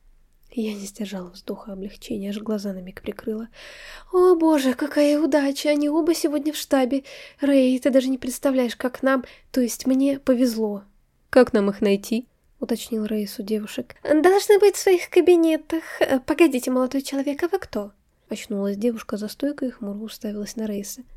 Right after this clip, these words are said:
«Покажите ваш пропускной жетон, пожалуйста». Ещё до окончания фразы я схватила Рейса за руку и утащила его в самую гущу инквизиторов, чтобы затеряться в толпе.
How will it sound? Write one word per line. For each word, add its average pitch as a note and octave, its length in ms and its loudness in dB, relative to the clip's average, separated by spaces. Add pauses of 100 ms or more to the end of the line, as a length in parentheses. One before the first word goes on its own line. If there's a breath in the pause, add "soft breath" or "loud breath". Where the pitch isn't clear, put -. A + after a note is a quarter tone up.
(320)
«Покажите F#4+ 440 0
ваш D4+ 180 -2
пропускной D#4+ 480 -2
жетон, C#4+ 360 0
пожалуйста». C4 680 -2 (880)
Ещё - 160 -4
до C#4 80 2
окончания A3+ 460 -2
фразы A#3 380 -6
я G#3 100 -6
схватила G3+ 440 -8
Рейса G#3 360 -6
за B3 160 -4
руку G#3+ 200 -10
и G3 60 -6
утащила A#3+ 440 -6
его A3+ 200 -4
в - 80 -12
самую G#3+ 360 -6
гущу B3 340 -8
инквизиторов, A3+ 600 -8
чтобы A3 280 -8
затеряться G#3 480 -8
в - 60 -20
толпе. G#3 400 -10